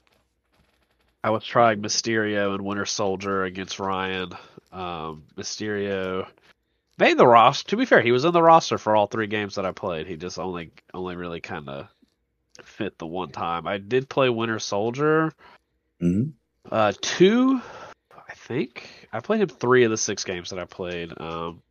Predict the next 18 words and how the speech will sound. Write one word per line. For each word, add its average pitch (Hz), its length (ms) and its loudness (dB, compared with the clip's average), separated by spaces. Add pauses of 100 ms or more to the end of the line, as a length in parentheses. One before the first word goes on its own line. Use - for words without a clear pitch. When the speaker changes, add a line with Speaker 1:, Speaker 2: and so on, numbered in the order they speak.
(400)
Speaker 1:
with 101 160 -10
the 104 120 -8
Soldat 107 480 0
activated, 104 840 -4
and 92 140 -8
I 95 100 -6
think 127 260 -6
it's 107 200 -6
just 104 240 -10
a 101 40 -8
little 90 300 -6
too 92 220 -12
much. 87 520 -8 (640)
Um, 92 640 -14 (460)
I 104 40 -8
think 135 160 -4
it's 113 160 -4
fine. 98 580 -4